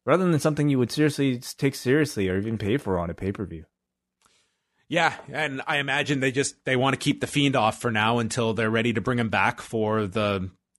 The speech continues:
Speaker 2: the restart with Braun.
Speaker 1: I guess so, yeah.
Speaker 2: A J Styles, the newly acquired A J Styles against Shinsuke Nakamura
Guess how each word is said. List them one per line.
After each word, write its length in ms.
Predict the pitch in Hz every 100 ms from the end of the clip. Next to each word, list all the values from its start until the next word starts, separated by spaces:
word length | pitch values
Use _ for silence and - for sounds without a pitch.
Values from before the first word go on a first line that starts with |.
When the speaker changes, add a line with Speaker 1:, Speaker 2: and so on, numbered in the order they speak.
| _
Speaker 2:
the 100 | 113
restart 480 | 95 117 - 117 113
with 140 | 104 -
Braun. 340 | 107 98 82 _ _ _ _ _ _ _ _ -
Speaker 1:
I 100 | 101
guess 220 | 101 -
so, 320 | 104 101 85 _
yeah. 200 | 95 90 - _ _ _ _ _ _ _ _ _ _ _ _ _ _ _ -
Speaker 2:
A 100 | 180
J 160 | 202
Styles, 540 | 180 180 170 175 180 - - _ _ _ _ 117
the 140 | 143
newly 500 | 151 185 190 180 165
acquired 560 | 147 - 160 170 120 113
A 100 | 110
J 160 | 117
Styles 580 | - 110 101 107 131 - 143
against 360 | 120 123 -
Shinsuke 320 | 170 - 160
Nakamura 600 | 143 143 139 131 120 131